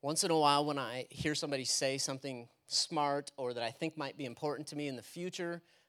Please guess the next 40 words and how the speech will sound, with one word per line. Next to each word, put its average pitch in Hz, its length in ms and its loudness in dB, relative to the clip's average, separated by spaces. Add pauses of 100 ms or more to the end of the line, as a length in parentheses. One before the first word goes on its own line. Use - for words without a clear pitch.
uh, 110 180 -10
I 127 100 -8
make 147 220 -4
a 139 40 0
note 135 240 -2
of 104 120 -8
it. 90 100 -16 (180)
And 131 80 -10
I 139 60 -4
heard 175 240 -4
someone 196 320 -2
say 147 320 2
this 120 340 -4
in 120 200 -12
passing 135 560 -4
one 104 180 -12
time, 98 360 -12 (400)
and 120 180 -8
this 196 200 2
is 196 160 -4
why 123 260 2
it's 120 160 -2
so 156 320 4
important 143 360 -4
for 135 200 -12
each 180 220 -8
one 185 260 6
of 143 140 2
us 113 300 -2
to 139 140 -8
rekindle 139 720 -4
our 120 120 -8
sense 120 320 -6
of 107 140 -16
gratitude. 104 560 -8 (480)
Because 131 400 -2 (260)
when 139 160 -4
we 143 120 0
practice - 960 0 (140)
gratitude, 139 920 0